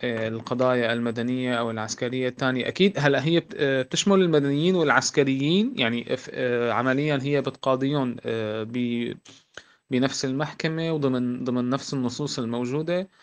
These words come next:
آه، ولكن هالأحكام هاي هي مختلفة لأنه هي أحكام، آه، آه، ظهرت خلال، خلال الثورة، خلال هاي الأحداث اللي عم تصير.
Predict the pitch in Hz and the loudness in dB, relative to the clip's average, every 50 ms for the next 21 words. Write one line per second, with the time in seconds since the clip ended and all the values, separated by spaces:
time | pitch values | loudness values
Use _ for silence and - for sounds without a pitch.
0 | - - - _ _ _ _ - - 131 131 127 123 123 123 120 120 120 120 - | -20 -20 -20 _ _ _ _ -6 -2 0 2 2 2 2 2 2 2 2 0 0
1 | 110 135 135 139 139 147 160 175 175 - 196 196 196 190 - - 139 139 147 147 | 0 2 2 4 8 8 8 8 8 4 2 2 2 0 -2 -2 0 0 0 0
2 | 147 127 123 - - - 175 175 185 185 196 196 190 185 190 185 185 180 170 - | 0 -2 -2 -2 2 4 4 6 6 6 6 4 4 4 2 2 2 2 0 4
3 | - 180 170 165 156 - 139 127 127 127 135 143 143 147 165 165 165 147 139 - | 4 6 6 6 6 4 2 2 2 2 2 0 0 2 2 0 0 0 0 -2
4 | - - 175 170 190 196 185 - - 156 147 143 143 139 135 131 139 139 135 - | 2 6 6 6 8 6 2 2 0 0 2 2 2 2 0 0 0 -2 -2 -2
5 | 151 147 156 165 160 175 180 185 185 180 - - - 151 147 160 165 170 175 180 | 2 4 4 6 6 6 4 4 2 2 0 -2 -2 2 4 6 6 6 6 4
6 | 175 170 170 - - - 151 143 147 147 151 147 131 120 - - 131 117 113 113 | 2 2 0 -2 -4 -4 0 2 4 4 4 2 -2 -6 -6 -4 -4 -2 -2 -2
7 | 113 113 113 - - 135 135 143 147 156 151 147 147 143 139 139 - 117 - - | -2 -4 -4 -6 -4 -2 2 4 4 4 4 4 2 2 2 2 0 -2 -4 -2
8 | 127 131 131 131 127 - - 123 117 113 110 113 113 - - - 120 131 156 | -2 0 0 0 -2 -2 -4 -6 -6 -6 -6 -6 -8 -8 -10 -10 -10 -10 -12